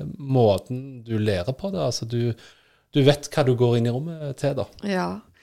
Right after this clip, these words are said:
Speaker 2: Så jeg håper dere som har lastet den ned og spiller den av sammen med dyrene deres, tar kontakt og gir meg en tilbakemelding hvordan dyrene deres responderer. For jeg kjenner det bare krible i magen med tanken på at vi nå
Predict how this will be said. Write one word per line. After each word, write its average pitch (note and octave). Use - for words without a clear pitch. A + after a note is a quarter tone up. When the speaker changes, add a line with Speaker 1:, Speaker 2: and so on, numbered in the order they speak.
Speaker 2:
Så B3
jeg A#3+
håper C#4+
dere A3
som F#3+
har F#3
lastet F3
den F3
ned F3
og F3+
spiller F#3+
den F#3+
av E3+
sammen E3+
med E3
dyrene D3+
deres, D#3+
tar F#3
kontakt -
og F#3+
gir F#3+
meg D3+
en D#3
tilbakemelding D#3+
hvordan E3
dyrene C#3+
deres D3+
responderer. D#3+
For G#3+
jeg G#3
kjenner F#3
det D#3+
bare E3
krible F3
i F3
magen E3
med D3
tanken D#3+
på -
at -
vi D#3+
nå D#3+